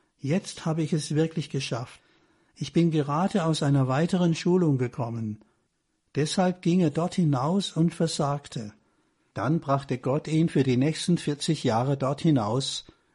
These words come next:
und nahm die ganze Bildung aus ihm heraus. Seht ihr, vierzig Jahre lang. Jetzt war er ein alter Mann. Die Barthaare hingen ihm schon bis an die Hüfte hinab.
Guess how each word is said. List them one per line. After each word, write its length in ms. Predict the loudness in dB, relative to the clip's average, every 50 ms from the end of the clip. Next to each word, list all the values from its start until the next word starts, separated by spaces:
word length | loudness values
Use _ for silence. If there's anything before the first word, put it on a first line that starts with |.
| _ _
und 180 | -4 -2 2
nahm 220 | 4 4 4 4 2
die 140 | 0 -2
ganze 340 | -2 -2 -2 -2 0 0 0
Bildung 460 | 0 0 0 0 2 2 2 2 2
aus 240 | 2 0 0 -2 -2
ihm 180 | 2 2 4 4
heraus. 680 | 4 2 0 0 -2 -4 -4 -6 -8 -12 -14 -14 -18 _ _ _ _
Seht 420 | _ -16 -4 0 0 0 0 -2
ihr, 300 | -4 -6 -4 -6 -8 -12 _ _ _ _ _ _ _ _
vierzig 540 | -10 -2 -2 -2 0 0 0 0 0 0 2
Jahre 340 | 2 2 2 2 2 0 0
lang. 380 | -2 -2 -6 -8 -8 -12 -12 -14 _ _ _ _ _ _ _ _ _ _ _ _
Jetzt 360 | -2 -2 -2 -2 -4 -4 0
war 200 | 0 0 2 2
er 120 | 0 0
ein 140 | 0 -2 -2
alter 380 | 0 2 2 2 2 2 2 2
Mann. 360 | 2 0 0 -4 -6 -8 -10 _ _ _ _ _ _ _ _ _ _ _ _ _
Die 80 | -8 -4
Barthaare 640 | -2 -2 -2 -2 -2 -2 -2 -2 -2 0 -2 -4
hingen 360 | -2 2 2 2 2 0 -2 -2
ihm 160 | -2 -4 -2
schon 220 | -2 0 0 0
bis 220 | 0 -2 -4 -2 -2
an 120 | -2 0
die 160 | 0 -2 -2
Hüfte 300 | -2 -4 -4 -4 -2 -2
hinab. 460 | 0 0 0 0 -2 -2 -4 -6 -10